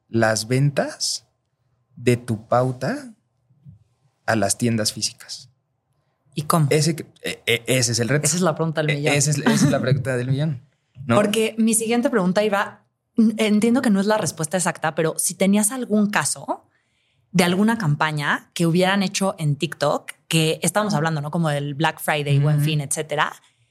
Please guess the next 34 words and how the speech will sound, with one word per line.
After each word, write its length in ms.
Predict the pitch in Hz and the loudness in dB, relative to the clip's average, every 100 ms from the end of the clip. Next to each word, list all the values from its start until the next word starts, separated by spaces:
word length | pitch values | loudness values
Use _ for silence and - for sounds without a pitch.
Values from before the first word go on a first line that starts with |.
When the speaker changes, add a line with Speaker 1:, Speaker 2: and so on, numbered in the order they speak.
| _ _ | _ _
Speaker 2:
que 100 | 196 | 2
se 160 | 165 202 | 2 2
haya 160 | 220 | 2
visto 320 | 220 214 214 | 2 0 2
muy 340 | 190 202 233 240 | 4 4 2 0
claro 600 | 208 165 151 180 - _ _ _ | 0 0 0 -4 -10 _ _ _
que 100 | 175 | 2
el 120 | 160 | 2
resultado 1040 | 160 170 156 175 170 185 185 202 220 - - | 2 0 -2 -4 -2 -2 0 -2 -2 -6 -2
en 160 | 170 160 | 0 2
la 100 | 139 | -2
tienda 300 | 170 175 175 | -4 -4 -2
física 480 | 180 156 - 175 | -4 -4 -2 -2
tenía 240 | 196 156 151 | 0 -2 0
que 100 | 165 | -2
ver 100 | 160 | -4
con 140 | 160 | -2
esa 160 | 156 160 | -4 -4
campaña. 360 | 135 135 135 - _ _ _ _ _ _ _ _ | -6 -6 -8 -12 _ _ _ _ _ _ _ _
Speaker 1:
Hot 240 | - 165 151 | -2 0 2
Sale. 320 | 147 135 120 - | 0 0 -2 -4
Speaker 2:
Hot 120 | 170 | -4
Sale. 140 | 147 - | -6 -2
Speaker 1:
Creo 180 | 151 160 | -2 0
que 100 | 175 | 0
lo, 280 | 160 123 107 | 0 0 0
lo, 240 | 98 - - - 104 | -2 -6 -8 -10 -2
por 140 | 135 | 2
eso 220 | 143 143 - | 2 0 0
creo 140 | 139 | -4
que 80 | 139 | -4
se 100 | 123 | -2
volvió 300 | 107 110 120 | -2 0 0
uno, 600 | 127 127 123 110 95 104 | 0 0 -2 -4 -6 -12